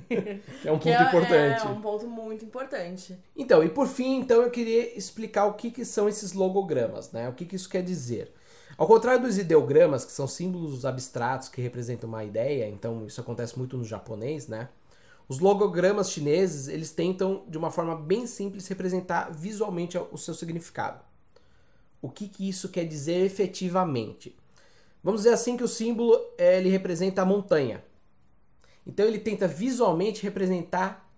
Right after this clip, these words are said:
Speaker 1: uma montanha. Então é como se fosse um dese-, é, desenhe com quatro pauzinhos uma montanha.
Speaker 2: Uhum.
Speaker 1: É exatamente isso,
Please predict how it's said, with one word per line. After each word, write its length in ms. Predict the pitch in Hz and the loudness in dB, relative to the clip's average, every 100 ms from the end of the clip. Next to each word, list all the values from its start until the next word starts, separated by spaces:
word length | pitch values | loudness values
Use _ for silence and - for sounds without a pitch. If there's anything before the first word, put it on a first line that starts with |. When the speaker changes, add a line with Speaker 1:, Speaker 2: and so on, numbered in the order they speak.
| - | -6
Speaker 1:
uma 200 | 180 196 | -4 -4
montanha. 500 | 208 202 185 175 127 | -4 -2 0 0 -2
Então 280 | 123 160 160 | -4 -6 -6
é 100 | - | -8
como 180 | 202 | -8
se 140 | 196 196 | -10 -8
fosse 260 | 208 190 | -6 -4
um 80 | 196 | -2
dese-, 300 | 185 175 185 - - - - | -2 -2 -4 -8 -20 -20 -20
é, 580 | - - 156 151 143 143 | -8 0 4 6 6 4
desenhe 560 | 147 202 175 214 254 254 | 4 4 6 4 4 0
com 180 | 247 208 | -2 0
quatro 300 | 214 208 208 | 2 0 0
pauzinhos 580 | 185 175 147 180 220 190 | 0 2 0 -4 -2 0
uma 160 | 202 | 0
montanha. 680 | 208 214 214 170 147 127 113 | 2 0 2 2 2 2 -2
Speaker 2:
Uhum. 300 | 208 190 208 214 - - | -8 -10 -12 -14 -18 -4
Speaker 1:
É 80 | 151 | -2
exatamente 680 | 165 180 185 185 185 175 | 0 0 0 -2 -4 -6
isso, 320 | 135 - - | -6 -6 -12